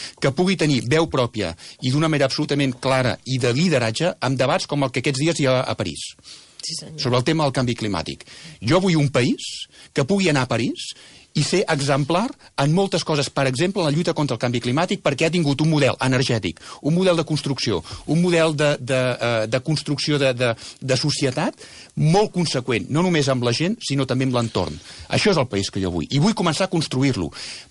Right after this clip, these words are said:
Speaker 1: Per poder-ho fer, necessitem eines que avui no tenim, perquè l'Estat ens les, eh, manlleva, ens les, ens les treu i ens les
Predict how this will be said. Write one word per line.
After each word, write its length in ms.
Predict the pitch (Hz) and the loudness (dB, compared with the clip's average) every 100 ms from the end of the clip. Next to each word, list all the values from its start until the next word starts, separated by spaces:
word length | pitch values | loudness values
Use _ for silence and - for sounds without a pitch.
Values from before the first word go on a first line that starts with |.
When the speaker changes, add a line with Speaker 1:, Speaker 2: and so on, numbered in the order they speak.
| - | -2
Speaker 1:
Per 160 | 131 127 | 0 2
poder-ho 240 | 131 196 247 | 2 2 2
fer, 220 | 135 170 - - _ | 0 -2 -4 -20 _
necessitem 460 | 135 135 131 190 175 | -2 -2 0 2 2
eines 160 | 180 202 | 0 -2
que 80 | 151 | 0
avui 140 | 156 147 | 0 0
no 80 | |
tenim, 260 | 127 110 80 - - _ _ _ | -2 -2 -4 -10 -18 _ _ _
perquè 320 | 123 120 135 123 - - | -2 0 0 0 -4 -4
l'Estat 400 | 110 - 190 277 _ _ _ - | -2 0 -2 -2 _ _ _ -6
ens 140 | 131 120 | -4 0
les, 220 | 120 - - 113 | -2 -2 -6 -2
eh, 220 | 110 95 - 110 - - | 0 0 -4 -12 -12 -6
manlleva, 680 | 123 123 113 139 180 214 277 - - | -2 0 2 2 4 2 -2 -10 -8
ens 160 | 120 - | -6 -4
les, 200 | 107 110 - | -4 -4 -4
ens 160 | 113 101 | -4 -2
les 180 | 110 - | -4 -2
treu 300 | 139 165 - | 2 2 2
i 80 | 139 | 0
ens 120 | 127 123 | 0 0
les 200 | 123 | -2